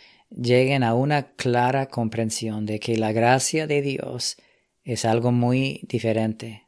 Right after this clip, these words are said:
de lo que a menudo se presenta. La gracia es la operación eficaz del Señor Jesucristo, que obra en el hombre, primero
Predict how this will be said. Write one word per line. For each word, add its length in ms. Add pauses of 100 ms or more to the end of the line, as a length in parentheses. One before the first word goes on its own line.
de 140
lo 140
que 280
a 120
menudo 520
se 180
presenta. 760 (1000)
La 100
gracia 680 (200)
es 300
la 220
operación 1040
eficaz 1000 (180)
del 240
Señor 640
Jesucristo, 920 (480)
que 240
obra 580
en 240
el 220
hombre, 500 (840)
primero 600